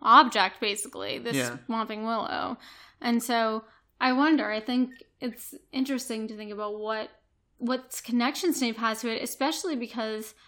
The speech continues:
Speaker 1: um, we realize that Snape actually dies in the Shrieking Shack, which is
Speaker 2: Right.
Speaker 1: the other end of the passage that it guards.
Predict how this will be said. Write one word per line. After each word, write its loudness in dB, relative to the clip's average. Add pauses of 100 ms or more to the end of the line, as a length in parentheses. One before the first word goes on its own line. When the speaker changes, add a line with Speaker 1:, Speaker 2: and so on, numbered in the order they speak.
(260)
Speaker 1:
um, -2
we 2
realize 2
that -8
Snape 0
actually -2
dies -2 (340)
in 4
the 2
Shrieking -6
Shack, -6 (240)
which -4
is 2
Speaker 2:
Right. 2
Speaker 1:
the 0
other 2
end 0
of -6
the -6
passage -2
that -2
it -8
guards. -2